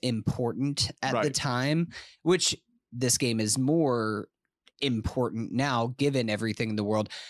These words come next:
Speaker 1: But they've been working on this game for four years. Uh, they didn't know that
Speaker 2: More
Speaker 1: global
Speaker 2: than that.
Speaker 1: pandemic <laughs> was coming. Yeah, like,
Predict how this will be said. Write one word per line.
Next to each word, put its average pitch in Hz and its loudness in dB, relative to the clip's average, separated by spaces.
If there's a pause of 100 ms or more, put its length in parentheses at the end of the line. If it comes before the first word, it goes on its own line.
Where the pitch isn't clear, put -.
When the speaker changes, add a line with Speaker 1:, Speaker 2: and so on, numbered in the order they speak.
(120)
Speaker 1:
But 170 0
they've 262 4
been 392 -4
working 226 2
on 175 4
this 151 2
game 151 2
for 151 0
four 147 2
years. 151 4
Uh, 139 2
they 143 0
didn't 185 0
know 196 2
that 165 2
Speaker 2:
More 135 2
Speaker 1:
global 156 2
Speaker 2:
than 127 0
that. 151 2
Speaker 1:
pandemic 127 0
<laughs> 143 -2
was 170 2
coming. 202 0
Yeah, 190 2
like, 156 0